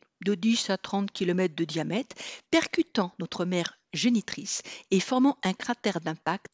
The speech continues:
large de cent quatre-vingts kilomètres.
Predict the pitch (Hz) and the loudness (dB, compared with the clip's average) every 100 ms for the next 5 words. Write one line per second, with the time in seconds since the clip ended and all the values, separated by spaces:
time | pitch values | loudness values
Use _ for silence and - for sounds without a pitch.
0 | - 165 185 220 180 151 - - - 247 | -8 -2 0 0 -2 -6 -8 -6 -4 -2
1 | 247 185 - 151 170 - - 151 90 - | -2 -6 -8 -8 -8 -8 -10 -8 -10 -12
2 | _ - | _ -20